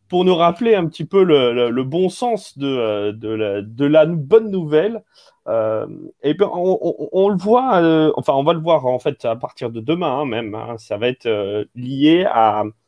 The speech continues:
à une chose, à, au Fils unique, donc à, à Jésus qui est, euh, le, le, le seul, le seul et l'unique sur qui on peut se baser.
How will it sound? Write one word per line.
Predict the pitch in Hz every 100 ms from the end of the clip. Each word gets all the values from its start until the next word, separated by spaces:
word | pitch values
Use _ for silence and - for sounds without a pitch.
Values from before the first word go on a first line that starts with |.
| _ _ -
à | 120 139
une | 165
chose, | 151 156 165 180 151 120 -
à, | 120 110 220
au | 135 131
Fils | - 180 185 -
unique, | 151 160 185 - - _ _ - - 135
donc | 143 139
à, | 127 120 - 123 117
à | 113
Jésus | 113 160 160 151 190 190
qui | - 147 160
est, | 175
euh, | 135 123 120
le, | 120 120 117
le, | 120
le | 120 131
seul, | - 196 160 113 _ _ _ 127
le | 131
seul | 139 196 185
et | 160
l'unique | 151 160 190
sur | - - 131
qui | - 170
on | 143
peut | 151
se | 135
baser. | 143 131 -